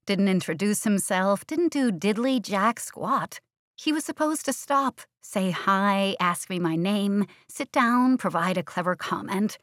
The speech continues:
I would laugh, the ice would be broken, and we would spend the next two hours making small talk, and it would feel like it had been two minutes. That's what was supposed to happen.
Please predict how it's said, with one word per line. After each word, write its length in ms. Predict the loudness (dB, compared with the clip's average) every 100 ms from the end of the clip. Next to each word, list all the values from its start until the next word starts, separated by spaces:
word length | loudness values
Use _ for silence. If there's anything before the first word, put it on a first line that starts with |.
| _ -4
I 120 | 0
would 180 | 0 -2
laugh, 600 | -2 0 2 2 -2 -6
the 120 | -4
ice 280 | 0 0 0
would 100 | -2
be 100 | -2
broken, 580 | 0 2 0 -2 -2 -2 -4 _
and 120 | 2 2
we 80 |
would 160 | 2 -2
spend 360 | -4 0 2 2
the 80 |
next 320 | 0 0 -4 -6
two 200 | -4 -2
hours 400 | -2 0 -2 -2
making 340 | -4 0 2 2
small 320 | 0 0 0
talk, 400 | -2 -6 -8 -14 _ _ _
and 120 | 0
it 60 | 2
would 120 | 0
feel 320 | -2 -2 0
like 220 | 0 -2 -2
it 80 |
had 160 | -4 -2
been 240 | 2 2
two 240 | 0 0 2
minutes. 480 | 2 0 -8 -12 -20 _ _ _ _ _ _
That's 360 | 0 0 0 0
what 140 | 2
was 120 | 0
supposed 420 | -4 -2 0 0 -2
to 60 |
happen. 560 | 0 0 -2 0 0